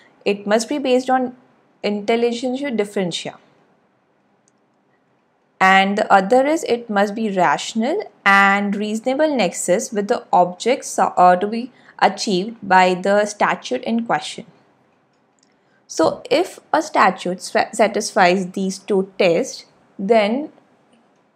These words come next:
it won't be null and void and it will be valid. So, uh, here they have stressed on the term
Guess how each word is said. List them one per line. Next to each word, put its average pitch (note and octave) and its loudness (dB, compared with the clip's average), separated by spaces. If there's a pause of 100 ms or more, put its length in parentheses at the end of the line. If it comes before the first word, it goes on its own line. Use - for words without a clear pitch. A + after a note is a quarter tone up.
it A3+ -2
won't B3+ 2
be D#4 -4
null G3 0
and G3+ -4
void - -8
and G3 -2
it G3+ -6
will A3 -4
be A#3 -6
valid. E3+ -6 (1200)
So, C#4 0
uh, B3+ 6
here C#4 6
they F#4 4
have F#4 6
stressed C4 2
on C#4 0
the D4+ 0
term C4 2